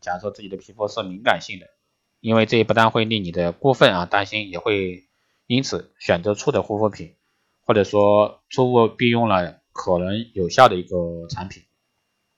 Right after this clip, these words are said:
好的，以上呢就是今天这一期的生活美容课堂，希望对大家有所帮助。加微信二八二四七八六七幺三，备注电台听众啊，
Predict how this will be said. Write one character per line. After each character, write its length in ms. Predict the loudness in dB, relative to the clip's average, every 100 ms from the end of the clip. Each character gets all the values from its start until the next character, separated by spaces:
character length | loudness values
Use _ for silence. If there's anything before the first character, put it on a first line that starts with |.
| _ _ _ _ _ _ _ _ -20 _
好 120 | 2 6
的， 100 | 8
以 60 |
上 160 | 6 4
呢 80 | 4
就 100 | 2
是 140 | 0
今 100 | 0
天 140 | 0
这 120 | 4 2
一 80 |
期 140 | 2 2
的 300 | 4 4 2
生 140 | 0
活 100 | -2
美 80 | -2
容 160 | -6 -6
课 80 |
堂， 160 | -4 -4 -6
希 160 | -8 -2
望 160 | -2 -2
对 160 | -2
大 160 | -2 -4
家 340 | -2 0 0
有 160 | -2 -6
所 400 | -6 -8 -10 -8
帮 160 | -6 0
助。 260 | 0 -2 _ _ _ _ _ _ _ _ _ _ _ _ _
加 180 | 8 8
微 100 | 8
信 180 | 6 6
二 120 | 8
八 160 | 10
二 100 | 10
四 240 | 8 2 0
七 140 | 4
八 80 | 4
六 100 | 4
七 100 | 4
幺 140 | 4
三， 240 | 6 4 2
备 140 | -2
注 160 | -2 -4
电 160 | -4
台 100 | -8
听 160 | -10 -4
众 180 | -2 0
啊， 140 | -2